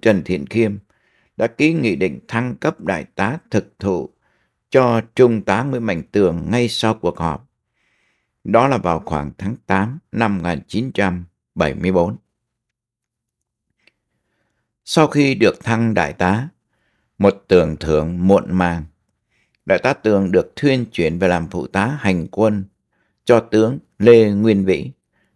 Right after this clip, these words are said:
tư lệnh sư đoàn năm bộ binh. Kể từ ngày ấy,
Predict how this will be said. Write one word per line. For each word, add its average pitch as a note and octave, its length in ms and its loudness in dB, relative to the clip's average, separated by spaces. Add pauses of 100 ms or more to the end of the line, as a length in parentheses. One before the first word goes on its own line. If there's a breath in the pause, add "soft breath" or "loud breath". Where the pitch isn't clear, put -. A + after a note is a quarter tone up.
tư C3 160 6
lệnh D#2+ 240 2
sư - 180 0
đoàn E2+ 300 0
năm G#2 280 -2
bộ F2 120 0
binh. F#2 280 0 (1080)
Kể F2+ 160 4
từ G2+ 160 -2
ngày F#2+ 240 0
ấy, B2 360 -2